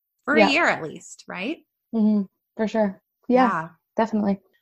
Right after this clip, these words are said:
Speaker 1: Call to action inside of every episode is, let's say, the Motherhood Uncensored Facebook group or She Bears It
Speaker 2: Mm-hmm.
Speaker 1: All, uh, membership group, which right now, ladies, it's completely free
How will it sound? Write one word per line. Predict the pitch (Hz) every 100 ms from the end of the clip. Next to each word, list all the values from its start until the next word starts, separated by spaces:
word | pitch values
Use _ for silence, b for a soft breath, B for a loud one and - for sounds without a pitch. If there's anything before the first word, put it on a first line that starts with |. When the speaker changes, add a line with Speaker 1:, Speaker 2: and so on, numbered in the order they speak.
| _
Speaker 1:
Call | - 208
to | 220
action | 190 175 - 220 208
inside | 190 190 175
of | 180 -
every | 170 190
episode | - - 202 247 240 247 226 185
is, | 185 180 170 190 202 - -
let's | 202 202 -
say, | 208 185
the | 185
Motherhood | 180 190 196
Uncensored | 170 180 180 180 180 170
Facebook | 165 170 214 208
group | 254 262 -
or | 185 180 170
She | - 190
Bears | 175 180
It | 214
Speaker 2:
Mm-hmm. |
Speaker 1:
All, | 208 156 165 - _ _ _ _ - _ _ 180
uh, | 160 147
membership | 190 196 214 247 - 311 -
group, | 285 285 247
which | 226 -
right | 185 208 226
now, | 262 349 427 392
ladies, | 349 339 330 330 330 -
it's | 185 180
completely | - 226 226 254 254 214 269 277
free | - 339 370 359 339 330